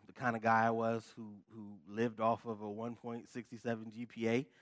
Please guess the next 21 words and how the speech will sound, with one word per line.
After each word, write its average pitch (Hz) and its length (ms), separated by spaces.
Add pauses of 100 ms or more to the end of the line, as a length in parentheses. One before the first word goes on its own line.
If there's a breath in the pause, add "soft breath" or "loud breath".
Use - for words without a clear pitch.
(180 soft breath)
like, 120 140
<laughs> - 60
that - 120
was, 127 200
you 131 100
know, 110 180
"Hey, 208 340
I 180 60
got 190 160
a 180 60
D, 185 180
I 165 60
made 170 220
it." 135 100 (180 loud breath)
Like, 123 140
<laughs> - 20
that - 160
was 214 200
who 175 120
I 143 120
was. 143 360